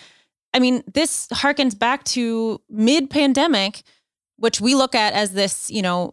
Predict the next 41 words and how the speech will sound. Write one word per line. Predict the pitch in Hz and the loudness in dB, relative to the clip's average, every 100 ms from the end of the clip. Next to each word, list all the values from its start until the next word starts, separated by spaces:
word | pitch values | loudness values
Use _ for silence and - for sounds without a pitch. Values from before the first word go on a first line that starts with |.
| - | -6
if | 190 | -2
you | 220 | 2
look | 247 247 | 2 2
back | 190 240 - - | 0 -2 -4 -2
into | 254 247 | 0 0
the | 202 | -2
pandemic, | - 190 240 208 | -2 0 2 0
it | 175 | -2
feels | - 214 | -2 -2
like | 196 180 | 0 -2
it | 185 | -2
was | 180 | 0
all | 208 | 0
the | 190 | 0
same. | - 208 202 | -2 -2 0
It | 180 | -2
was | 180 | 0
all | 185 180 | 0 0
horrendous. | 185 185 226 190 180 - | 0 0 2 0 0 -4
It | 180 | -4
was | 175 | -2
all, | 180 170 170 170 - | 0 2 0 -4 -8
you | 196 | -6
know, | 175 | -4
very | 165 196 180 | 0 0 0
hard. | 170 220 208 185 | 0 2 2 0
And, | 175 175 175 - | -2 -4 -6 -6
and | 175 | -8
of | |
course, | - 220 208 | -4 -2 -2
why | 160 175 | -2 -2
would | 220 180 | 0 -4
you | |
close | 175 202 180 | -4 -2 -2
any | 175 180 | -2 -2
testing | 214 240 185 | -2 -4 -4
sites? | - 175 - - - - _ _ | -4 -4 -8 -20 -20 -20 _ _
Mid-pandemic, | 214 262 269 269 262 285 359 269 - | 0 0 2 0 2 2 2 0 0
you'll | 233 | 0
recall | 214 220 240 233 | 0 0 0 2
that | 226 220 | 2 0